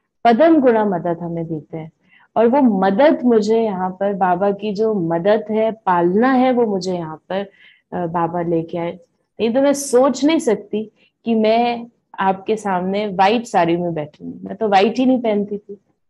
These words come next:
साड़ी तो दूर की बात है। तो बाबा तो,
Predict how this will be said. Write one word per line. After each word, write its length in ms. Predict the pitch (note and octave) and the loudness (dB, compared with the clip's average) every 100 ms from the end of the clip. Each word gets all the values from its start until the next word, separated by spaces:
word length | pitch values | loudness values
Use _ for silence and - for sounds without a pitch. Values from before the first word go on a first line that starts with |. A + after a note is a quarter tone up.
| _ F#3 | _ -8
साड़ी 340 | G3 F#3+ G#3 | 0 2 2
तो 140 | G#3 | 0
दूर 300 | A3 G3 G3+ | -2 0 -2
की 160 | F#3+ G3+ | -2 -6
बात 260 | F3 D#3+ - | -6 -8 -12
है। 80 | F#3+ _ _ _ _ _ _ _ _ _ _ _ _ _ _ _ _ _ _ _ | -20 _ _ _ _ _ _ _ _ _ _ _ _ _ _ _ _ _ _ _
तो 80 | G#3 | 0
बाबा 600 | F#3+ F3+ F#3 G#3+ G#3+ A3 | 4 4 6 4 4 2
तो, 520 | A3 A3 G#3 G3+ F#3+ | 0 2 4 2 0